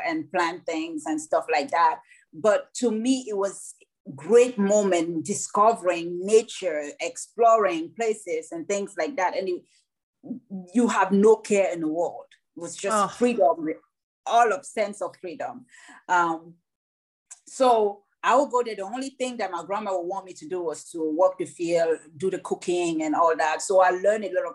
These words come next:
Speaker 1: those things. The rest of the time, I would have so much time that I didn't know what to do. I would just, like, go around the village. And I, I remember some, one time I was walking this path in the na-, in nature,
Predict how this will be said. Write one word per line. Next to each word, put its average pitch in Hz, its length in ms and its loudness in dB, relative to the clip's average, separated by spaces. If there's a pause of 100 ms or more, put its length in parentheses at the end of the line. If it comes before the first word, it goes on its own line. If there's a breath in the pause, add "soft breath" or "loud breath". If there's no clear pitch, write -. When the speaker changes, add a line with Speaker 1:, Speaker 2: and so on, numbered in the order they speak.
Speaker 1:
those 156 240 -8
things. 226 420 -6
The 220 140 4
rest 269 200 2
of 277 80 0
the 262 120 -4
time, 262 400 2 (400)
I 226 100 0
would 233 120 0
have 226 120 -8
so 240 180 -4
much 240 240 -10
time 220 280 -6
that 190 100 -2
I 185 80 2
didn't 208 240 -4
know 202 140 -4
what 196 160 -4
to 202 100 -20
do. 208 120 2
I - 20 4
would 202 160 0
just, 196 180 -6
like, 190 240 0 (180)
go 202 300 4
around 196 560 -2
the 196 180 -18
village. 202 720 -2
And 185 180 -4 (540 loud breath)
I, - 360 -2
I 262 40 2
remember 220 440 2
some, 208 300 -6
one 208 240 -4
time 185 380 -6
I 170 60 0
was 170 300 -4
walking 208 640 2
this 196 180 -2 (100)
path 190 380 0 (140)
in 180 160 -2
the 175 80 -4
na-, 190 360 0
in 185 140 -6
nature, 196 540 0